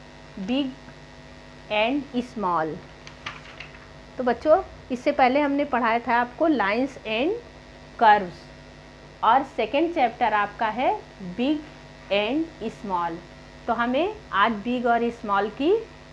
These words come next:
पहचान करनी है। Big means क्या होता है बच्चों? बड़ा। Small means क्या होता है? छोटा।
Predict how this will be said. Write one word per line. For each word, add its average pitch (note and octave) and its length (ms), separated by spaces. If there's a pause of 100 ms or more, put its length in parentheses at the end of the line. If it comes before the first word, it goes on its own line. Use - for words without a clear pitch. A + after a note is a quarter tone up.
(120)
पहचान A3 480
करनी G3+ 420
है। E3+ 240 (400)
Big D4+ 260
means F4+ 360
क्या F4+ 120
होता F4 260
है F#4 100
बच्चों? F4 420 (360)
बड़ा। G3+ 480 (540)
Small C#4 400
means F#4+ 300
क्या E4+ 180
होता E4+ 260
है? G4+ 260 (240)
छोटा। B3 600